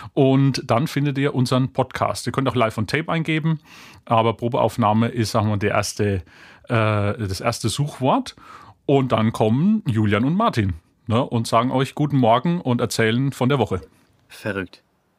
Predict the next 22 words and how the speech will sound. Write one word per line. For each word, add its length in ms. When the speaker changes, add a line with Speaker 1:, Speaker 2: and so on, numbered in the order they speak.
Speaker 2:
Es 160
ist 80
Speaker 1:
Das 100
ist 160
Speaker 2:
wirklich 460
Speaker 1:
wirklich 0
crazy. 480
<laughs> 880
Und, 220
und 160
jetzt, 200
jetzt 180
kennst 240
du 60
mich, 100
ich 80
setz 160
natürlich 240
jetzt 120
noch 80
einen 160
drauf, 480